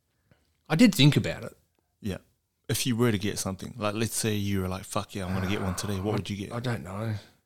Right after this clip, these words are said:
Speaker 1: I don't know. I really don't know.
Speaker 2: So you're not a wife's name guy?
Speaker 1: No.
Speaker 2: No, you're not a, oh.
Speaker 1: I wouldn't go getting a Southern Cross tattooed on me or
Speaker 2: Nah?
Speaker 1: anything. No.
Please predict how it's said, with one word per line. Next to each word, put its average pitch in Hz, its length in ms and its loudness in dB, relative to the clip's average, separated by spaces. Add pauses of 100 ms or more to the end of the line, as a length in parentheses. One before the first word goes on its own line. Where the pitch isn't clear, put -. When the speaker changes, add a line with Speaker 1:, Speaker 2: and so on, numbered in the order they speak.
(1160)
Speaker 1:
I 123 60 -14
don't 131 200 4
know. 98 280 0
I 110 60 0
really 120 240 8
don't 98 180 2
know. 95 240 -4 (220)
Speaker 2:
So - 160 -2
you're 110 200 4
not 107 140 4
a 92 60 0
wife's 95 420 -2
name 117 380 -2
guy? 139 480 -8 (180)
Speaker 1:
No. 113 420 4 (160)
Speaker 2:
No, 113 180 -6
you're 110 180 0
not 104 160 0
a, 92 340 -2 (180)
oh. - 260 -20 (1200)
Speaker 1:
I 110 60 -8
wouldn't 113 240 -2
go 107 100 2
getting 101 240 0
a 95 60 -4
Southern 95 300 0
Cross 104 300 0
tattooed 107 380 2
on 104 160 2
me 110 200 2
or 101 160 2
Speaker 2:
Nah? 123 240 4
Speaker 1:
anything. 139 180 0
No. 110 400 4